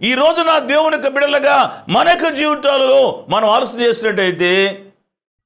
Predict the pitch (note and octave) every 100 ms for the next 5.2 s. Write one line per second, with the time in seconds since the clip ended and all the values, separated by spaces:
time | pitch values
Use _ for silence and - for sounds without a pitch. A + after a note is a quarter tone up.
0 | _ C#4 E4+ E4 D#4+ D#4 B3+ C#4 D4+ -
1 | - B3 F#4 F4+ F4+ F4 E4+ E4 D4 D4
2 | C#4+ C4+ A#3 A3 A3+ F3 G#3 B3+ - -
3 | B3 D#4+ - E4 C#4 B3+ D4 D#4 D#4 D#4+
4 | D#4 D#4 D#4 D#4+ D#4+ D#4+ C#4+ C4+ C4 A#3
5 | A3+ C3